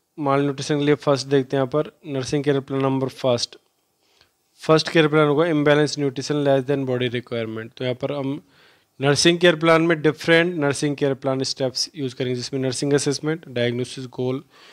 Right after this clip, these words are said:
प्लानिंग और इंटरवेंशन, रेशनल इम्प्लीमेंटेशन, इवैल्यूएशन, ये हमारे नर्सिंग केयर प्लान के स्टेप्स होंगे। इनके according ही हम यहाँ पर नर्सिंग केयर प्लान बताएंगे। नर्सिंग असेसमेंट में सबसे पहले देखते हैं subjective and objective data। तो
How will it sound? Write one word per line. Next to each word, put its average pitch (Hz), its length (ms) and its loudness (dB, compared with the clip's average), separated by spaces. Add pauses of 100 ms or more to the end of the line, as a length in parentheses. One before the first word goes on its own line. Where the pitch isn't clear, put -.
(260)
प्लानिंग 151 320 4
और 165 100 6
इंटरवेंशन, 160 520 0
रेशनल 147 500 -2
इम्प्लीमेंटेशन, 139 840 -4
इवैल्यूएशन, 135 540 0
ये 135 80 2
हमारे 135 400 0 (540)
नर्सिंग 147 360 2
केयर 160 220 6
प्लान 139 360 0
के 135 200 -4
स्टेप्स - 480 -2
होंगे। 147 220 -2
इनके 147 240 -4
according 131 280 -2
ही 131 200 -2
हम 131 200 -2
यहाँ 127 120 -2
पर 147 120 -6
नर्सिंग 135 400 -2
केयर 123 160 -6
प्लान 131 340 -4
बताएंगे। 131 500 -2 (840)
नर्सिंग 143 340 2
असेसमेंट 175 520 4
में 170 80 4
सबसे 160 280 -2
पहले 147 300 2
देखते 135 300 -2
हैं 151 60 0
subjective 127 540 -2
and 156 340 -4
objective 120 380 -4
data। 123 380 -4
तो 185 180 -10